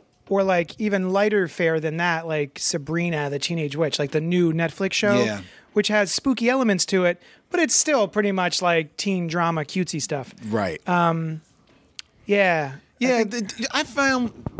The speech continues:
Speaker 2: I think there, I found myself, uh, watching a lot of real dark shows 'cause I was watching Ozark.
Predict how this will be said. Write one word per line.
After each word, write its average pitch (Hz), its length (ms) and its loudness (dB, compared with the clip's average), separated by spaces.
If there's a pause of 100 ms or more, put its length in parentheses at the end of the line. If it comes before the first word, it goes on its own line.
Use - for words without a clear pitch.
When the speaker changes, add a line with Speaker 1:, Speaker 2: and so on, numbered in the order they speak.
(500)
Speaker 2:
I 233 80 2
think 285 280 -4 (1080)
there, 156 360 0 (160)
I 143 60 -4
found 170 220 0
myself, 131 320 0 (240)
uh, 104 260 0
watching 110 540 -2
a 104 80 -4
lot 110 360 0
of 95 200 -4
real 104 260 0
dark 98 440 -4
shows - 640 -4 (260)
'cause 120 120 -6
I 123 80 4
was 117 160 -2
watching 160 440 0
Ozark. 131 580 0